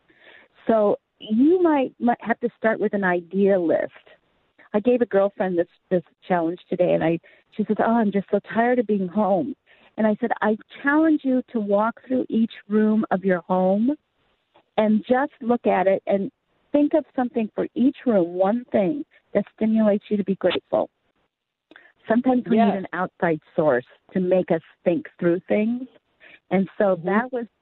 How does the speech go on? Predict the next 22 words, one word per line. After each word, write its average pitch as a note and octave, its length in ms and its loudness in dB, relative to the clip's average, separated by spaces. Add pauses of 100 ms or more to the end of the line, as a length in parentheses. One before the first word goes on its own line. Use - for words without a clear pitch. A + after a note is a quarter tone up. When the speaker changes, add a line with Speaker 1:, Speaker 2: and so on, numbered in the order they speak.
Speaker 1:
a F#3 120 -2 (180)
tool G3 240 2
that E3+ 180 2
we G3 140 2
came F#3+ 280 -4
up F3 220 -4
with D3+ 220 2 (380)
to C4+ 80 0
help C#4 300 -4
her C#4 260 0
through B3 240 -2
her A3+ 200 -2
depression, F3 640 -2 (360)
um, F#3 240 0
'cause G#3+ 180 -10
she C#4 80 0
couldn't C4 240 2
even A3 260 0
see G#3+ 120 2 (100)
through G#3 160 0
to G3 80 -2
being, F3 500 0